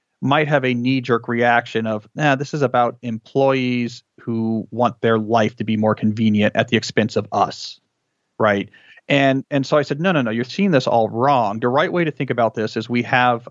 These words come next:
uh, attention capital is your primary resource if you have a knowledge work organization. That is the latent potential of the human brains you employ." To concentrate on information and produce new information that has value. That's the main capital you employ.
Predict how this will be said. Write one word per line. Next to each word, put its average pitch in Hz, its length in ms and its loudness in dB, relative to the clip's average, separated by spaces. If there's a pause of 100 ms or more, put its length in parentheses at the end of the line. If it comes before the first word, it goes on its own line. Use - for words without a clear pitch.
uh, 107 280 -2
attention 165 480 -2
capital 135 540 0
is 120 100 -6
your 131 100 -4
primary 131 580 0
resource 117 480 -6
if 110 100 -8
you 113 80 -4
have 110 180 0
a 117 60 0
knowledge 110 460 0
work 110 200 0
organization. 113 680 0
That 120 120 4
is 117 120 2
the 117 120 0
latent 139 380 -2
potential 143 520 0
of 123 100 0
the 123 60 -2
human 135 320 0
brains 120 340 0
you 113 80 0
employ." 110 640 0 (920)
To 120 500 2
concentrate 135 580 0
on 123 160 0
information 117 520 -2
and 113 80 -4
produce 117 300 0
new 117 100 4
information 110 460 0
that 104 80 2
has 101 200 0
value. - 400 -6 (1300)
That's 170 280 2
the - 80 -2
main 180 160 2
capital 156 320 0
you 127 100 0
employ. 117 320 -6